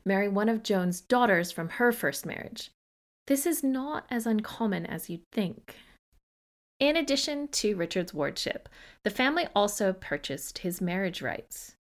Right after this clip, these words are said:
Richard was betrothed to the couple's youngest daughter, Cecily, in fourteen twenty-four, when he was thirteen and she was nine. The young couple would marry in fourteen twenty-nine, when he was eighteen and she was fourteen.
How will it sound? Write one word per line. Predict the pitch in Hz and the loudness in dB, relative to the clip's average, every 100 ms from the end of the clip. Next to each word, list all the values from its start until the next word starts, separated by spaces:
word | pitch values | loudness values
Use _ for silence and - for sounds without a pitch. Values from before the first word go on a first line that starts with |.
| _ _ _ - | _ _ _ -6
Richard | 196 233 214 | -2 0 0
was | 220 | 0
betrothed | 302 294 247 208 269 - | -2 0 2 2 0 -2
to | - | -2
the | 302 | 0
couple's | 294 269 247 226 | 0 -2 -2 0
youngest | 190 180 185 | 2 2 0
daughter, | - - - 233 | -2 -2 -4 -10
Cecily, | - - 156 - - - - - - _ - | -10 -4 -4 -4 -6 -8 -10 -18 -20 _ -2
in | 202 196 | 0 0
fourteen | 196 208 - - 247 | 0 -2 0 -2 0
twenty-four, | 262 - 180 180 - 143 - 185 | -2 -2 -2 -2 -4 -4 -6 -8
when | 185 190 | -4 -2
he | 214 247 | 0 0
was | 269 | -2
thirteen | - 220 - - 165 170 | 0 -2 -2 -8 -6 -8
and | 185 180 | -6 -4
she | 180 180 | -4 -6
was | 175 175 | -6 -4
nine. | 180 - - 220 _ _ _ _ _ _ _ | -6 -6 -14 -20 _ _ _ _ _ _ _
The | 214 | 6
young | 226 262 302 | 8 8 8
couple | - 285 202 190 202 262 | 2 2 6 6 4 2
would | 247 285 | 0 4
marry | 233 196 196 | 4 4 2
in | - 196 | 0 -2
fourteen | 190 185 - - 170 | 2 0 0 -4 -6
twenty-nine, | - 160 156 147 147 - 240 _ | -6 -8 -8 -8 -10 -12 -14 _
when | 196 208 | 0 0
he | 202 247 | 2 0
was | 269 277 | 0 0
eighteen | 233 220 - 175 170 | 0 -2 -2 -6 -6
and | 170 170 | -6 -6
she | 175 170 160 | -4 -4 -4
was | 160 160 | -4 -4
fourteen. | - - - - | -6 -6 -12 -10